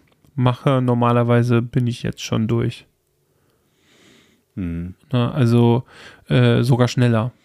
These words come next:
Speaker 1: Weil das, das Interessante ist, währenddem ich sehe unten in der Leiste, wie alle Bilder sich verändern, ich mach's mittlerweile so, dass ich die, den Look teilweise über alle Bilder schon drüber jage. Also einmal, äh,
Speaker 2: Mhm.
Speaker 1: Neurapix über alle Bilder schon drüber jage.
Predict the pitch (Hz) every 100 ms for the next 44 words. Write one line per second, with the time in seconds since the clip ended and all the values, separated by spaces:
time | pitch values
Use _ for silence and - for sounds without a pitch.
0 | _ _ _ _ _ - - _ 120 117
1 | 117 - 120 123 120 120 123 120 117 -
2 | 120 123 120 120 120 - 135 135 139 139
3 | 139 131 131 127 117 120 - 127 123 120
4 | - 120 117 120 123 127 - - 127 123
5 | - - _ 143 _ 135 131 139 131 131
6 | 123 123 123 120 120 117 - 139 123 127
7 | 127 131 131 127 127 - 123 117 127 123
8 | - 127 139 151 160 160 156 151 151 147
9 | 143 143 160 156 _ - 120 123 139 139
10 | 143 139 - 139 131 127 131 - - 127
11 | 98 101 117 139 131 127 127 135 - 131
12 | 135 165 156 151 156 160 - 151 151 151
13 | 151 151 156 175